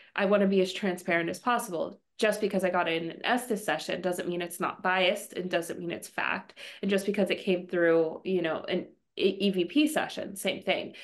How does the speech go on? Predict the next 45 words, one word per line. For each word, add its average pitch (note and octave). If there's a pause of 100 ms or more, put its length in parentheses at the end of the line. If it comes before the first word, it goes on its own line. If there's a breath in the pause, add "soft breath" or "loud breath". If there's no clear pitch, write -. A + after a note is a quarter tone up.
(160 loud breath)
So, G3+ (160)
you G#3+
know, F#3
we, F#3+
we F#3+ (140)
had F#3 (480)
a F3+
reading F3+
done E3+
on E3+
them. E3
We've E3+
looked F#3
at E3
'em E3+
that E3
way, E3+
but E3
we're F#3+
taking A#3
it G#3
all F3+
as F3 (380 soft breath)
a G#3+
grain A#3
of A3
salt E3+
until F#3
we F3
build F3
a E3
big F#3
picture E3+
and E3+
there's E3
gonna F#3
be F3
common F3+
denominators E3+
throughout E3
the F3
story E3+
that -
we're F#3
like, E3